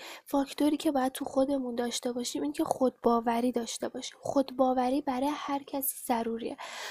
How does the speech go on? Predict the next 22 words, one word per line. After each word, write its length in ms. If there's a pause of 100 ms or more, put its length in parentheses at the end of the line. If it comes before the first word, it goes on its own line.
(120)
تا 100
حالا 240
چند 420
بار 160
برای 340
همه 460
ما 140
پیش 280
اومده 440 (320)
این 100
که 140
می‌خواستیم 480
کاری 280
رو 120 (100)
انجام 460
بدیم 300
یا 80
چیزی 360
رو 100
دوست 380
داشته 380
باشیم، 360